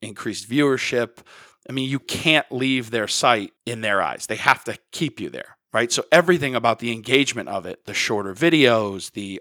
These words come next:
auto loading of the next video, the suggestion bar of videos of similar ilk that people who like this video also like this video, videos based on your previous viewing pattern, they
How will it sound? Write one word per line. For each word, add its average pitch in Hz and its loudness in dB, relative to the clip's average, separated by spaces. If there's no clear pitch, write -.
auto 117 4
loading 120 2
of 107 -6
the 113 -6
next 170 0
video, 104 -2
the 98 -8
suggestion 131 2
bar 101 6
of 107 -2
videos 120 0
of 107 -6
similar 110 -4
ilk 151 -2
that - -12
people 110 -8
who 113 -10
like 107 -6
this 139 0
video 113 0
also 107 -2
like 104 -2
this 175 2
video, 98 -4
videos 123 0
based 117 2
on 117 2
your 113 0
previous 117 -2
viewing 147 -2
pattern, 92 -2
they 123 -4